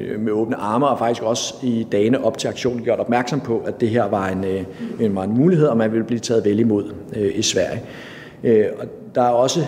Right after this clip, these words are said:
øh, øh, personer jo, som har, øh, familie- og vennerelationer, øh, i, i det ukendte, og andre må jo simpelthen bare,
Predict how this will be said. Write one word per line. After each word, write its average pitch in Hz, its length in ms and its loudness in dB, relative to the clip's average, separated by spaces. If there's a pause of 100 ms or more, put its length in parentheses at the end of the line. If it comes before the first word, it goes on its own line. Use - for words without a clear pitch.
(260)
øh, 120 300 -2
øh, 123 60 -4 (800)
personer 131 360 0
jo, 123 100 4
som 110 180 -2
har, 104 300 -2
øh, 98 180 -2
familie- 123 440 0
og 110 80 -2
vennerelationer, 120 760 2 (520)
øh, 120 600 2
i, 120 360 4
i 135 120 4
det 135 120 4
ukendte, 123 400 4 (280)
og 113 140 -6
andre 113 220 -2
må 117 100 -2
jo 107 100 -2
simpelthen 120 320 -2
bare, 113 260 0